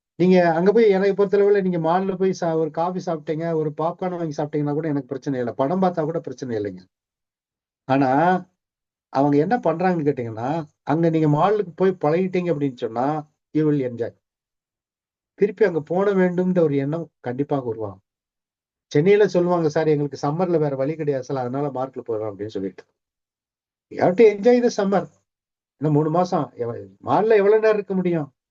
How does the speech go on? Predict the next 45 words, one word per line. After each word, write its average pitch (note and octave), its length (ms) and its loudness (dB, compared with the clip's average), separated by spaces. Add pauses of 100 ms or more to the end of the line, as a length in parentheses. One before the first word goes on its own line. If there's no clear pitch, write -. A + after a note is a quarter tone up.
மூணு C#3+ 200 0
மணி C#3+ 140 0
நேரம், F#3 200 0
நாலு D#3+ 240 0
மணி D3+ 140 -4
நேரம், F3 180 -2
அஞ்சு C#3+ 180 -4
மணி D#3 140 -2
நேரம் F3 180 -4
இருக்க D3 200 -4
முடியும். C3+ 220 -4
தியேட்டருக்கு D3 360 -4
போனீங்கன்னா D3 320 -6 (100)
கூட D#3+ 240 -2
ஒரு D3 100 -2
அஞ்சு C3 140 -8
மணி, B2+ 140 -10
ரெண்டு C3+ 200 -2
மணி C3+ 120 0
நேரம் D#3 160 0
இருக்கலாம், B2 260 -6
அவ்வளவுதான். C3+ 380 0 (640)
பாக்கி F#3 280 -4
நேரம் A3 240 -2
நீங்க F3+ 380 -2
இருந்துதானே F#3 460 -4
ஆகணும். C#3 380 -4
அல்லது F#3 200 -2
வீட்டுல A3+ 460 -2
ஏ G3 80 0
சி F#3+ 100 -16
போட்டு F3 220 -4
இருக்குது, D3 260 -4
வீட்டுல F3+ 140 -6
ஏ D#3+ 140 -2
சி D3 80 -12
போட்டு C#3+ 220 -4
இருக்கிறீங்க C3+ 280 -12
இல்லையா? C#3 300 -4 (920)
ஏ G3 100 4
சி F#3+ 160 2
இல்லைனா G#3 280 4 (300)
வாழக்கூடியவங்களும் G3+ 720 -2
இருக்கத்தானே - 340 -4
செய்யறாங்க. D3+ 380 -2